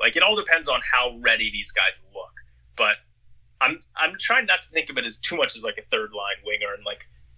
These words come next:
more like, okay, who's gonna be the Flyers rookie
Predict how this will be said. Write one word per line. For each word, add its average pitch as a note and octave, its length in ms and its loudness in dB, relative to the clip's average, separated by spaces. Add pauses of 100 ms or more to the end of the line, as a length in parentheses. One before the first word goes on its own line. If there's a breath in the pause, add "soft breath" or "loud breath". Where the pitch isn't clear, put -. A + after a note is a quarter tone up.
more C#3 260 4
like, A#2+ 180 4 (140)
okay, B2 240 -2
who's F#3+ 180 -8
gonna F3+ 140 2
be D#3 60 -2
the C#3+ 80 -4
Flyers B2+ 640 4 (460 loud breath)
rookie A2 480 -2